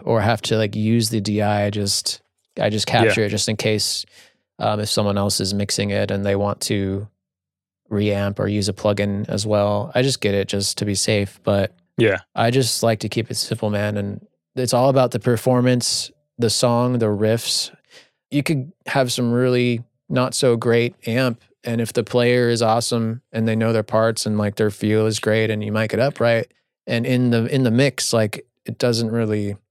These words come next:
Speaker 1: matter how expensive the amp was or what kind of amp it is. It's just, like, it's all about the player. Um,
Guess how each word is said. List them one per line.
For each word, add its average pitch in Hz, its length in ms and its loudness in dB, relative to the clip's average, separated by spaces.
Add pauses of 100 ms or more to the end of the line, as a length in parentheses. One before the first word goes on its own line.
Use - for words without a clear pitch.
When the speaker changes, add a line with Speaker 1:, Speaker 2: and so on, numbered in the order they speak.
(340)
Speaker 1:
matter 113 400 0
how 104 360 0
expensive 107 580 -4
the 104 120 -4
amp 107 280 -4
was 110 320 0
or 107 100 -4
what 110 140 -2
kind 110 200 -2
of 98 80 -2
amp 113 220 -2
it - 80 -2
is. 101 160 -4
It's 101 160 -4
just, - 200 -4
like, 107 280 -2
it's 107 120 -4
all 107 160 4
about 107 400 0 (560)
the - 80 -6
player. 110 540 2 (120)
Um, 110 340 -2